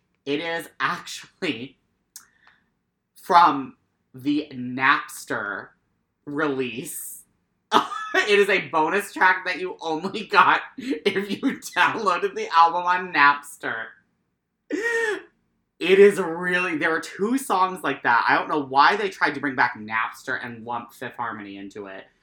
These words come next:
especially since Napster was, like, a, like, LimeWire and got shut down.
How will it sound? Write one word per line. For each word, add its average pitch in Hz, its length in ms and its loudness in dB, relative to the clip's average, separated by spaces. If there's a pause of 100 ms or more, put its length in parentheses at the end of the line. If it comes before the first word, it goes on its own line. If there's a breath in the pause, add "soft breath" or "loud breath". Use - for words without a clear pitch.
(160)
especially 214 300 -8
since 180 280 -10
Napster 131 680 -4
was, 107 200 -12
like, 104 500 -8
a, 127 180 -6 (500)
like, 131 220 -6
LimeWire 117 960 -6 (260)
and 135 100 -6
got - 240 -6
shut - 380 -8
down. 98 560 -6